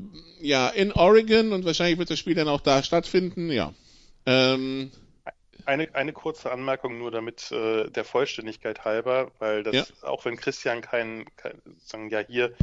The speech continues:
Speaker 2: öffentlich bekannt gegeben hat, dass er kein Bears-Fan mehr ist, natürlich in einer Rivalität besonders schön, wenn man, äh, wenige Sekunden vor Schluss den vermeintlichen Ausgleich macht und dann <laughs> den Extrapunkt verschießt.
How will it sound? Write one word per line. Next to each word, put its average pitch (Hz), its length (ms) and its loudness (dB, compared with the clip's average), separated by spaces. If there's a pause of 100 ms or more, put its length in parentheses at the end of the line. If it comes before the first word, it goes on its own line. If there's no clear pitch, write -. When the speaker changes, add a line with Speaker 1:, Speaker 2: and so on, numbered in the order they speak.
(340)
Speaker 2:
öffentlich 170 420 -6
bekannt 165 320 -6
gegeben 135 260 -14
hat, 131 140 -8
dass 123 100 -12
er 127 60 -8
kein 120 240 -10
Bears-Fan 120 380 -12
mehr 113 100 -8
ist, 117 160 -10
natürlich 117 540 -10
in 117 80 -14
einer 113 260 -4
Rivalität 113 500 -4
besonders 117 380 -4
schön, 127 320 -6
wenn 113 80 -6
man, 113 220 -2 (600)
äh, 110 300 -6
wenige 120 420 -2
Sekunden 131 500 -6
vor 123 160 -2
Schluss - 400 -8
den 117 160 -8
vermeintlichen 120 560 -4
Ausgleich 110 600 -2
macht 107 320 -6
und - 240 -14
dann - 100 -6
<laughs> - 240 -10
den - 140 -4
Extrapunkt - 680 -10
verschießt. - 600 -10